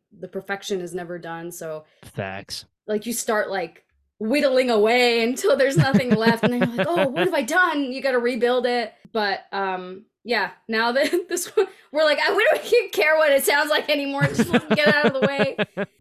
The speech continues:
Speaker 1: And then, like, the next one, now we're like, "All right, now that we're, we've gotten that out of the way, this can be fun."
Speaker 2: And that's what the real creativity is, when you have that sort of, like, freedom.
Speaker 1: Yeah.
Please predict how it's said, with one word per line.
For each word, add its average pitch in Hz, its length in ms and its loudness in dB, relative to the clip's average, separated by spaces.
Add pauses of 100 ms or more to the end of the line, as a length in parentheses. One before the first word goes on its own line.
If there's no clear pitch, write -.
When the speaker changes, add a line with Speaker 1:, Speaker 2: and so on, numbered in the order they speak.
Speaker 1:
And 240 140 0
then, 226 160 0
like, 208 200 -4
the 214 80 -4
next 208 260 -4
one, 185 220 -4
now 170 180 -10
we're 165 120 -10
like, - 180 -12
"All 208 120 -4
right, 175 180 -8
now 196 220 -2
that 117 120 -8
we're, 196 220 -4
we've 185 280 -10
gotten 190 300 -6
that 180 180 -6
out 170 200 -8
of 170 80 -14
the 180 80 -10
way, 165 220 -12
this 170 220 -16
can 185 220 -12
be 165 220 -16
fun." 175 400 -20 (260)
Speaker 2:
And 135 80 -4
that's 143 100 -2
what 139 100 -6
the 117 60 -8
real 123 200 -6
creativity 107 580 -14
is, 101 200 -12
when 110 100 -10
you 113 100 -6
have 110 260 -4
that 110 220 -6
sort 110 200 -6
of, 104 120 -12
like, 104 180 -10
freedom. 110 580 -8 (180)
Speaker 1:
Yeah. 277 520 -6